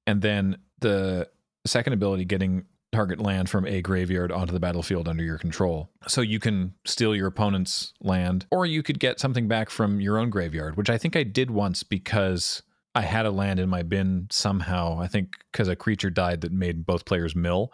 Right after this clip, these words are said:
and the land in my graveyard was snow, so I wanted to get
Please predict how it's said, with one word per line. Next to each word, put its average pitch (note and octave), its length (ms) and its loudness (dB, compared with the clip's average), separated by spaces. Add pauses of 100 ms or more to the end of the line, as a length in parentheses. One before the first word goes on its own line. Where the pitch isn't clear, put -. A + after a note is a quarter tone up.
(160)
and F2 380 0
the F2+ 140 0
land F2 300 0
in E2+ 80 -2
my A2+ 160 0
graveyard F#2+ 520 0
was E2 380 -2 (120)
snow, E2+ 500 -2 (180)
so E2+ 200 0
I D#2+ 80 0
wanted D#2+ 380 0
to F#2+ 60 -2
get E2 220 -4